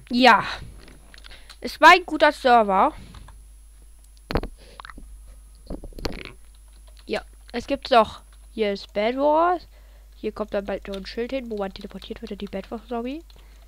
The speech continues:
Oh mein Gott, ich freue mich so hart auf den Bad Wars Server. Nice. Community gibt's schon. Sky P V P kommt auch bald. Und was Neues, das kommt auch noch gleich, gleich was Neues. Und zwar kommt bald noch, ähm, Freebuild.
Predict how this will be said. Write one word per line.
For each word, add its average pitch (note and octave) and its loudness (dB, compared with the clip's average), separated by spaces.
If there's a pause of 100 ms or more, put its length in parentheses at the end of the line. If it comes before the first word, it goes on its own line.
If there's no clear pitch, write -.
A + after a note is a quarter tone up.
(1300)
Oh - -14
mein G#3+ -8
Gott, G#3 -8
ich - -18
freue G3 -12
mich F#3+ -16
so G#3 -14
hart G3+ -10
auf G3+ -18
den - -20
Bad F#3+ -16
Wars - -16
Server. G3 -14 (1040)
Nice. G#3+ -4 (760)
Community A#3 -2
gibt's - -10
schon. B3 -4 (360)
Sky - 2
P C4 2
V B3 2
P A#3 -4
kommt G#3 -8
auch G#3 -4
bald. E4+ -2 (1900)
Und C4 -2
was B3 4
Neues, C#4 8
das - -8
kommt A#3+ -8
auch B3 -2
noch A#3+ -4
gleich, A3 -4
gleich G#3 -8
was - -18
Neues. A3 -6
Und G3+ -14
zwar A#3 -6
kommt A3+ -10
bald A3 -6
noch, G#3+ -6
ähm, G3+ -8
Freebuild. G3 -10